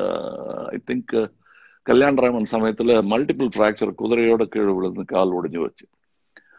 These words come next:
அப்ப எனக்கு டூப் போடுறதுக்கு, அப்ப கலர் வண்ணம் வந்துட்டு, வந்துடுச்சு. வழக்கமா அற்புதமா டூப் காட்சிகள்லாம் செய்யக்கூடிய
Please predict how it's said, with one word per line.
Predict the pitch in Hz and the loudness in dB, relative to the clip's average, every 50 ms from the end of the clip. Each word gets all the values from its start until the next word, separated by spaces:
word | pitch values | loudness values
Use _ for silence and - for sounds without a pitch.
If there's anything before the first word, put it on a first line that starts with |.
| _ _ _ | _ _ _
அப்ப | - - - 220 208 - - 170 156 147 139 139 131 123 123 120 117 110 110 113 - - - _ | -8 0 0 0 0 2 4 4 6 6 6 4 2 2 0 2 2 2 2 2 2 0 -8 _
எனக்கு | - 98 123 117 120 123 107 117 | -6 -4 -2 -2 -2 -4 -6 -8
டூப் | 113 113 143 160 156 - | -6 -2 -2 -4 -2 -2
போடுறதுக்கு, | 139 131 123 120 113 110 104 123 113 123 127 139 139 127 123 117 113 | -4 -2 -2 0 -2 -4 -4 -10 -10 -8 -6 -4 -2 0 0 0 0
அப்ப | 107 - 120 110 135 120 | 0 0 -4 -6 -6 -2
கலர் | - 120 139 156 165 170 151 139 127 | 2 2 4 4 4 2 2 -2 -4
வண்ணம் | - 107 120 127 156 175 170 156 143 | -2 -2 -2 -2 -2 -4 -4 -4 -4
வந்துட்டு, | 127 120 113 101 101 80 _ 92 90 85 - - | -4 -4 -4 -4 -6 -6 _ -10 -10 -10 -8 -8
வந்துடுச்சு. | 98 95 98 101 98 95 _ - - - - _ _ _ _ _ _ _ _ _ _ _ _ _ _ _ _ _ _ _ _ _ _ _ _ - | -8 -8 -8 -12 -14 -16 _ -8 -8 -8 -10 _ _ _ _ _ _ _ _ _ _ _ _ _ _ _ _ _ _ _ _ _ _ _ _ 0
வழக்கமா | 95 120 147 151 - 165 170 147 135 127 | 4 4 4 4 2 0 2 2 2 0
அற்புதமா | 117 - _ 151 160 151 160 160 160 156 156 147 139 135 131 117 - - - 110 | 0 -2 _ 2 4 4 4 4 2 0 0 0 -2 -2 -4 -8 -12 -12 -10 -4
டூப் | 110 127 127 110 - _ 117 | -2 -2 -2 -2 -4 _ 0
காட்சிகள்லாம் | 113 110 113 117 117 117 110 120 123 | 0 0 0 -2 -2 0 0 -2 -2
செய்யக்கூடிய | 113 - 120 117 113 110 101 101 110 107 107 104 104 101 95 92 95 | -4 -4 -4 -2 -2 -2 -2 -2 -2 -2 0 0 0 0 0 -2 -4